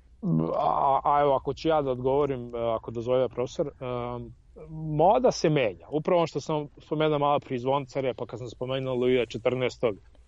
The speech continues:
pa sve te čudne perike koje su ti ljudi mučeni nosili na plus četrdeset stepeni, a,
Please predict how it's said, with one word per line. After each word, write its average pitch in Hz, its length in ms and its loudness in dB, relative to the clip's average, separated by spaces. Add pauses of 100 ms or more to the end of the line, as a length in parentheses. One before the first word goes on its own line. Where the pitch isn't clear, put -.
(160)
pa 123 100 0
sve - 160 0
te 123 120 -2
čudne 123 280 0
perike 120 380 -2
koje 107 200 -6
su - 140 -12
ti - 140 -2
ljudi 117 300 2
mučeni 110 420 -4
nosili 107 500 0
na 101 180 -8
plus 117 160 -2
četrdeset 110 560 -6
stepeni, 120 520 -2 (440)
a, 104 800 0